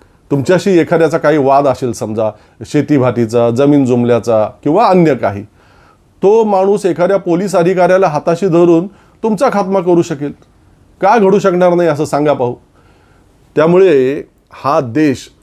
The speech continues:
कायद्याच्या आधारे आणि संविधानात्मक मार्गाने चालायला हवा, यावर आपण सगळ्या सुजाण लोकांनी ठाम राहायला हवं.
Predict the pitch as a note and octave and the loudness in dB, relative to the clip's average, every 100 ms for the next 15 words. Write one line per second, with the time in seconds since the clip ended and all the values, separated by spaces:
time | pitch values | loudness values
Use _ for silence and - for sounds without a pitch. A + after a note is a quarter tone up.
0 | _ _ _ _ B2 A2+ A2+ D3 F3 F#3+ | _ _ _ _ -2 0 0 2 2 2
1 | F3 C3 B2+ A#2 B2+ F3+ _ _ - D3+ | 0 -2 -2 -4 -6 -10 _ _ -6 -4
2 | G3 - - _ - - C3+ C3 F#3 F#3 | -4 -6 -18 _ -8 -2 0 0 0 0
3 | A2+ C3 D3 D3+ D3+ F3+ D#3+ C#3+ C3 C#3 | 0 0 0 0 -2 -4 -2 -2 0 2
4 | C#3 D3 F3 - A2+ A2+ B2 B2+ A#2+ B2+ | 0 0 -4 -4 -2 0 0 0 0 0
5 | D#3 G#2+ F#2+ - - _ A#2+ B2 C#3 C#3 | 0 0 -4 -14 -20 _ -2 2 2 2
6 | D#3+ F3 - A2+ - C#3+ B2+ B2 B2+ B2+ | 2 0 -4 -6 -2 -2 -2 -4 -4 -4
7 | A2 A#2 B2 A#2+ G#2+ A2+ A#2+ C3 - G#2+ | -4 -4 -2 -4 -4 -4 -2 -4 -4 -4
8 | G2+ F#2+ G2 G2 F#2 F2+ | -2 -4 -4 -4 -4 -6